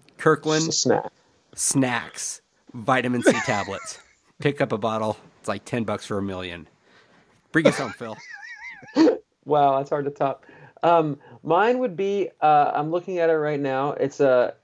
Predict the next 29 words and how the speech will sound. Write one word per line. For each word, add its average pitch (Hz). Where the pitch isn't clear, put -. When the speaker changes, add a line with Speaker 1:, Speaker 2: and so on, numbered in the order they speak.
Speaker 2:
a 135
white 151
noise 147
machine. 131
Um, 123
I'm, 156
I'm 160
a 160
horrible 165
sleeper. 139
I 127
think 143
everybody 143
struggles 143
with 120
sleeping, 139
but 135
especially, 160
like, 139
when 139
you're, 127
I, 135
I 135
was 139
overseas 139
all 185
the 175
time, 160
and, 131